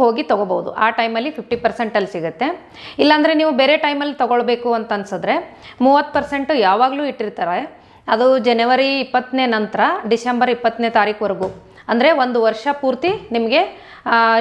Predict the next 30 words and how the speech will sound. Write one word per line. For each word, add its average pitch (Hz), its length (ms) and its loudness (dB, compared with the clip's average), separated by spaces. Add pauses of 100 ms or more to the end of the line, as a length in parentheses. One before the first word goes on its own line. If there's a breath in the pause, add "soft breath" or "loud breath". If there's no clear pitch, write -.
ನೀವು 233 240 2
ಗೋಡೌನ್ಗೆ 262 440 2
ಏನಾದರೂ 220 320 -2
ಹೋದರೆ 190 240 0 (220)
ತರ್ಟಿ 233 300 0
ಪರ್ಸೆಂಟಲ್ಲಿ 233 540 0 (160)
ಈ - 100 0
ಪಾತ್ರೆಗಳೆಲ್ಲ 214 520 0 (100)
ಸಿಕ್ಕೇ 214 300 -2
ಸಿಗುತ್ತೆ. 165 360 -4 (520 loud breath)
ಇಲ್ಲ, 269 200 4
ತೀರಾ 277 180 4 (100)
ಕಡಿಮೆ 262 320 2
ರೇಟಲ್ಲಿ 262 360 -2
ಬೇಕು 226 280 -4
ನಮಗೆ 208 280 -4
ಅಂದರೆ, 190 200 0 (440 loud breath)
ನೀವು 277 220 4
ಡಿಸೆಂಬರ್ 226 420 0
ಇಪ್ಪತ್ತರಿಂದ 202 440 -4 (280)
ಜನವರಿ 208 360 2
ಇಪ್ಪತ್ತನೇ 196 360 -4
ತಾರೀಕುವರೆಗೂ 185 440 0
ಪ್ರತಿ 247 400 0
ವರ್ಷ 254 180 -2
ಇರುತ್ತೆ, 196 400 0
ನೀವು 196 340 -2
ಹೋಗಿ 185 240 0 (320 loud breath)
ಪರ್ಚೇಸ್ 214 420 0
ಮಾಡ್ಕೋಬಹುದು. 185 600 -2